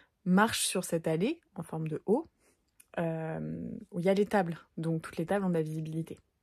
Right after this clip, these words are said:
Il y a une table <laughs> qui était coincée, proche des portes de, de, genre, équivalent porte de toilette,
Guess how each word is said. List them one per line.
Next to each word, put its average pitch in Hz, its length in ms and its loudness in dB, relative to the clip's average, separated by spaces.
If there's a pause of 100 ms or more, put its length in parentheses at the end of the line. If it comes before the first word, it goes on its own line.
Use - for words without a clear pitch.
(880)
Il 180 40 4
y 185 40 8
a - 100 2
une 247 160 8
table 254 300 10 (160)
<laughs> 196 160 -2
qui - 140 -2
était 202 160 6
coincée, 202 520 2 (800)
proche - 720 4 (960)
des 190 220 4
portes 208 400 0
de, 175 320 0
de, 170 480 0
genre, 175 200 2
équivalent 208 380 4
porte 202 200 0
de 202 60 4
toilette, 196 440 -2